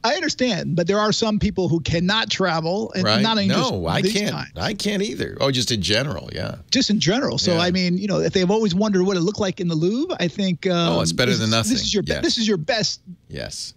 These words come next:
Speaker 1: chance of looking at it
Speaker 2: But I just,
Speaker 1: or
Speaker 2: I'd hate for
Speaker 1: visiting.
Speaker 2: people to think that travel is about going to the Louvre.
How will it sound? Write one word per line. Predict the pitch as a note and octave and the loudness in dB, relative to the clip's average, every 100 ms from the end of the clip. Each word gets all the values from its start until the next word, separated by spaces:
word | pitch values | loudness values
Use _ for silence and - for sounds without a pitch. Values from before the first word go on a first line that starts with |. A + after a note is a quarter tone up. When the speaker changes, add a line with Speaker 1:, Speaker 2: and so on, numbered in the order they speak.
| _ | _
Speaker 1:
chance | - G3+ E3+ D#3+ | 0 0 0 -2
of | E3 | -2
looking | D3 D3 | 0 0
at | D3 | 0
it | D3 | 0
Speaker 2:
But | D3+ | 2
I | E3 | 2
just, | F3 G#3+ | 2 0
Speaker 1:
or | - | 0
Speaker 2:
I'd | E3 | 0
hate | D#3 | 2
for | G#3+ C#3+ | 0 -2
Speaker 1:
visiting. | E3 | 0
Speaker 2:
people | F3 E3+ | 0 0
to | B2 | -2
think | - C3 G#2+ | 0 -2 0
that | G#2 | -4
travel | - B2+ B2+ A2+ | 0 2 4 2
is | - F#2 | 2 0
about | F2+ G2+ G2 D#2+ | 2 2 2 0
going | F#2+ G2 | 2 2
to | E2+ | 0
the | D#2 D#2 | -2 -2
Louvre. | C2+ D2+ G#1+ G1+ - | 0 0 -2 -6 -10